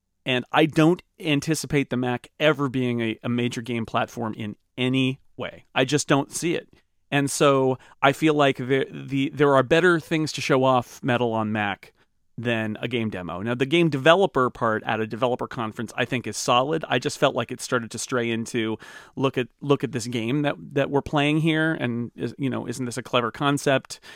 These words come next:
And that's when I, I felt like they were just sort of wasting my time. Um, and I don't mean to disparage people who wanna play games on the Mac. I play games on the Mac too, but, you know, it is the, uh,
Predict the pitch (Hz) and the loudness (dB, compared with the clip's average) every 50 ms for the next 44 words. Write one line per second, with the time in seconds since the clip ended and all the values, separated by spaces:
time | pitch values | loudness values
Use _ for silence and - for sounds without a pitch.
0 | - - - _ _ - 131 131 127 127 123 123 120 113 - - _ _ - - | -20 -20 -20 _ _ -2 0 0 2 0 0 0 -2 -4 -6 -10 _ _ -20 -20
1 | _ _ _ _ _ 147 151 143 147 - - 151 143 131 120 117 120 - - 123 | _ _ _ _ _ 0 2 2 2 2 2 2 4 4 2 0 -2 0 0 -2
2 | 120 - 131 117 120 117 117 113 - 117 110 110 110 117 - - 131 117 110 107 | 0 2 0 0 2 0 -2 -2 -2 -4 -4 -4 -6 -6 -6 -4 -2 -2 0 0
3 | 107 107 104 - - 110 104 90 90 - - 117 113 113 113 113 113 - _ - | -2 -2 -2 -4 -6 -4 -4 -4 -4 -4 -4 -4 -4 -2 -4 -6 -6 -8 _ -20
4 | - - - _ _ _ - 98 101 101 98 98 95 95 - - _ - 131 131 | -20 -20 -20 _ _ _ -6 -4 -4 -2 -2 -4 -6 -8 -10 -10 _ -2 0 0
5 | 127 117 127 143 131 160 156 160 160 147 143 143 139 123 - - 127 113 - 120 | 2 2 2 4 6 6 4 4 2 2 0 0 0 0 -2 -4 -6 -6 -6 -8
6 | - - - - 139 147 170 180 170 151 131 - - - - - _ - - - | -8 -6 -2 -2 0 0 2 0 0 -2 -4 -8 -12 -12 -18 -18 _ -10 -8 -6
7 | - 131 127 127 135 123 120 117 113 - - 123 113 113 120 113 110 110 117 113 | -4 -4 -2 -2 -2 -2 -2 -4 -4 -2 -2 -2 -2 0 -2 -4 -4 -6 -6 -6
8 | 113 113 113 117 123 - - 123 180 - - - - - 143 135 123 117 113 117 | -6 -4 -4 -6 -4 -2 -2 -2 -2 -4 -4 -4 -4 -2 0 0 0 0 0 -2
9 | 123 120 117 110 117 110 110 - _ - - 262 254 170 131 113 107 - - - | -2 -2 0 -2 -2 -2 -4 -6 _ -6 -2 0 0 2 2 0 -4 -6 -12 -20
10 | - - _ - 135 123 143 139 135 135 - - _ - - _ _ _ - 143 | -20 -20 _ -10 -2 0 2 4 4 2 0 -2 _ -20 -20 _ _ _ 0 0
11 | 139 135 135 139 143 139 - _ - 139 139 135 139 135 131 120 - - 131 127 | 2 2 2 2 0 -2 -4 _ 0 2 2 4 2 2 2 0 -4 -4 -2 -2
12 | 120 117 117 117 113 117 _ _ _ _ _ _ _ - - - - - - | 0 0 -2 -4 -6 -8 _ _ _ _ _ _ _ -14 -12 -10 -10 -10 -12